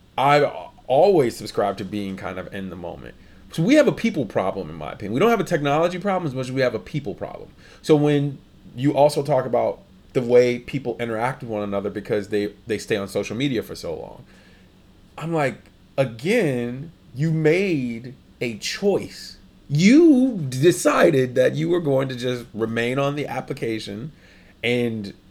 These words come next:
kind of not pay attention to what's happening around you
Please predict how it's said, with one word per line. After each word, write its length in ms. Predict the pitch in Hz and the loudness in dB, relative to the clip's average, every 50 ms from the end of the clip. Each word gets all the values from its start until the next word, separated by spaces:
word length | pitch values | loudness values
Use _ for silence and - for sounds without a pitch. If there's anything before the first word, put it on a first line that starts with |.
| _ - - - - - - | _ -20 -20 -20 -20 -12 -10
kind 300 | - 277 - - 269 262 | -6 -2 -2 0 0 0
of 280 | 180 160 135 123 - - - _ - _ - - | 0 0 -2 -4 -10 -16 -20 _ -20 _ -18 -12
not 340 | - 120 139 156 151 - - | -6 -2 -2 -2 -2 -4 -4
pay 160 | - 165 151 | 0 2 2
attention 380 | 143 139 143 156 151 143 - 143 | 2 2 0 -4 -4 -4 -6 -8
to 60 | 135 | -2
what's 200 | 131 131 131 131 | -2 -2 -2 -2
happening 360 | 147 135 135 135 139 131 120 | -4 -4 -4 -4 -6 -6 -6
around 460 | 117 110 113 120 139 165 196 170 127 | -4 -4 -2 -2 -2 -2 -2 -4 -4
you 300 | 107 107 107 113 127 - | -4 -4 -6 -6 -8 -10